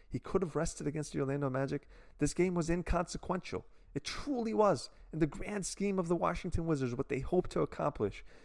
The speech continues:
including retaining Bradley Beal for the future. Wednesday's game,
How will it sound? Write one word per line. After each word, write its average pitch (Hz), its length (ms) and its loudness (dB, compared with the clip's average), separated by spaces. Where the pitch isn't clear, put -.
including 214 600 0
retaining 160 580 2
Bradley 139 380 2
Beal 120 280 0
for 120 180 -6
the 110 120 0
future. 196 480 -4
Wednesday's 202 460 0
game, 220 540 -2